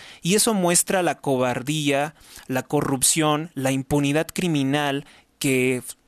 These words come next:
representa a Sheinbaum y que representa a López Obrador. Porque ellos dicen que ellos, como no quieren verse represores, que eso suena a, a pura vanidad, no quiero que se vaya a pensar que soy represor. ¿Por qué?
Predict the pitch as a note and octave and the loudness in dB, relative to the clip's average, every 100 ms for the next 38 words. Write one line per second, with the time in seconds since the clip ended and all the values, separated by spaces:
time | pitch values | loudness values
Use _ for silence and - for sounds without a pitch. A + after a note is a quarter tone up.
0 | - - D3 D3 C#3 - D#3+ D#3 D#3 C#3+ | -6 -2 -2 0 0 2 0 0 0 0
1 | B2+ - E3+ D#3 D3 E3+ - C#3 C#3+ C3+ | 0 0 0 0 -2 -4 -8 -6 -4 -2
2 | E3 C#3 D3+ C#3+ C3+ C3 C3+ - A#2 B2 | 0 0 0 -2 -2 -2 0 0 0 0
3 | G#3+ A3 - - - - _ _ D#3+ C#3+ | 0 -2 -10 -20 -20 -20 _ _ -4 -2
4 | D3+ E3+ D#3+ - E3 C#3 D#3 D#3+ - B2+ | 0 2 2 0 0 0 2 2 0 -2
5 | A#2+ C3 G3+ - A#3+ A3+ F3 G3+ - G3 | -2 0 -2 0 0 2 2 2 2 2
6 | D3+ C#3+ B2+ C3+ B2 C#3+ - - - A#2 | 0 0 0 0 0 0 -2 -6 -6 -2
7 | C#3+ D3 D#3 D3+ D3+ C3 - A#2+ A#2 A2+ | 2 2 2 0 0 -2 -2 -2 0 0
8 | A2 - A#2+ - - D#3 D#3 D3 B2 A2 | -2 -4 -8 -8 -4 0 2 2 0 -4
9 | - - C3 B2+ B2 A#2 C3+ C#3+ - - | -12 -20 -6 -4 -2 -2 -2 -2 -6 -20
10 | _ B2 D3 - C3 C#3+ G3+ - A#2+ A2+ | _ -6 -4 -2 -2 0 0 -2 -4 -2
11 | - B2+ C#3 - B2 C#3 B2+ C3+ - C3 | -2 0 -2 -2 -2 -2 -2 -2 -2 -2
12 | C3+ - B2 C#3 B2 C#3+ - F3 | -4 -6 -2 -2 0 -2 -2 -4